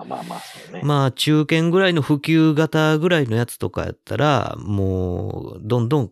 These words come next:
Speaker 2: 買い替えていくみたいな形の方が、もうなんかいつでもなんかこうフレッシュな状態で使えるしいいよね、みたいな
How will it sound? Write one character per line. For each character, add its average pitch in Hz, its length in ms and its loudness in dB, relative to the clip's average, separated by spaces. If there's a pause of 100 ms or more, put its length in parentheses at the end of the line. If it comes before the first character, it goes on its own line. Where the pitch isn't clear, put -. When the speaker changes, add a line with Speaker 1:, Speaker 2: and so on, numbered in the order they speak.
(200)
Speaker 2:
買 98 240 -2
い 95 80 -6
替 98 220 0
え 95 60 -2
て 92 140 -6
い 92 100 -2
く 95 100 -10
み 85 120 -8
た - 160 -10
い - 80 -12
な - 340 -16 (1000)
形 95 360 -8
の 101 120 -4
方 117 260 -2
が、 131 400 -2
も 92 240 -4
う 90 40 -4
な 87 100 -6
ん 92 80 -8
か 80 280 -8
い 98 120 -10
つ 101 100 -8
で 107 80 0
も 87 160 -4
な 82 120 -10
ん - 20 -12
か 78 160 -14
こ - 140 -12
う - 20 -14
フ - 100 -8
レ 95 100 0
ッ - 40 0
シ - 140 -6
ュ - 20 -4
な 80 100 -8
状 92 240 -4
態 92 320 -2
で 90 400 -4 (520)
使 - 280 -6
え 87 100 -2
る 87 140 -4
し 82 280 -10
い 87 40 -8
い - 20 -6
よ 78 140 -10
ね、 78 160 -18
み 80 140 -16
た 78 120 -14
い - 80 -16
な - 280 -18